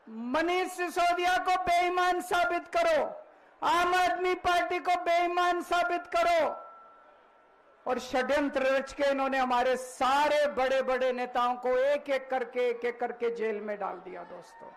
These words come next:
अब हम जेल से बाहर आ गए और जेल से बाहर आने के बाद मैंने इस्तीफा दे दिया। आपके मन में ये चल रहा होगा कि केजरीवाल ने इस्तीफा क्यों दिया।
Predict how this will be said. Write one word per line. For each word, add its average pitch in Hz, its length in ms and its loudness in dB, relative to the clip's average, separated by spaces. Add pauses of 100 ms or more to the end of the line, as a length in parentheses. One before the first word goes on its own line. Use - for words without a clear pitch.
(1500)
अब 320 80 0
हम 349 220 2
जेल 359 360 2
से 370 100 -2
बाहर 359 420 4
आ 349 180 2
गए 339 360 2 (1500)
और 302 180 2
जेल 339 440 2
से 330 240 2
बाहर 294 380 4
आने 311 300 2
के 302 160 0
बाद 285 360 2
मैंने 285 260 2
इस्तीफा 254 520 -2
दे 220 160 -2
दिया। 180 240 -10 (1400)
आपके 349 420 0
मन 370 200 0
में 359 140 2
ये 370 160 2
चल 349 260 0
रहा 349 220 2
होगा 349 220 2
कि 339 160 -2
केजरीवाल 320 680 0
ने 320 140 0
इस्तीफा 311 480 -2
क्यों 294 320 -4
दिया। 233 300 -4